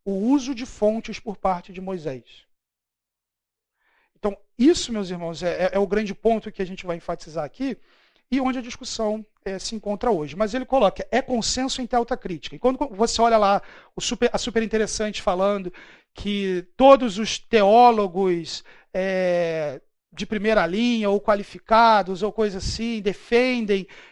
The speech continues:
é, que a coisa é desse jeito, isso não é verdade. Se você pegar a bibliografia desse curso, que tá aí, nem todos que estão aí defendem uma autoria mosaica. Muitos defendem uma hipótese documentária.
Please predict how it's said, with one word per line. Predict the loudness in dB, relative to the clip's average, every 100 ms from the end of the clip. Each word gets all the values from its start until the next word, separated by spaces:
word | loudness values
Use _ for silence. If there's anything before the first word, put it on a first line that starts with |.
| -8
é, | -4 -2 -4
que | -8 -6 0
a | 0
coisa | 2 2 2
é |
desse | 0 -2 -6
jeito, | -2 0 0 -4 -10
isso | -10 -8
não | -10 -4 -4 -2 -2
é | -4
verdade. | -4 -8 -6 -8 -8 -14 -20 _ _ _ _ _ _ _ _ -20 _ _
Se | -18 -12
você | -8 -6
pegar | -2 2
a | 2
bibliografia | 2 -2 -4 -4
desse | -8 -8 -10
curso, | -4 -2 -2 -8 -16
que | _ _
tá | -4
aí, | -4 -6 -10 _ _ _ _ _ _ _
nem | -4 -2
todos | 0 4 6 4 -2
que | -6
estão | -8 -6 -4
aí | -4 -6
defendem | -6 -6 -8 -8 -6
uma | -6
autoria | -6 -6 -6
mosaica. | -6 -4 -6 -6 -16 _ _ _ _
Muitos | -16 -10
defendem | -8 -6 -6 -8 -8
uma | -10
hipótese | -6 -4 -4 -6
documentária. | -12 -10 -12 -8 -8 -10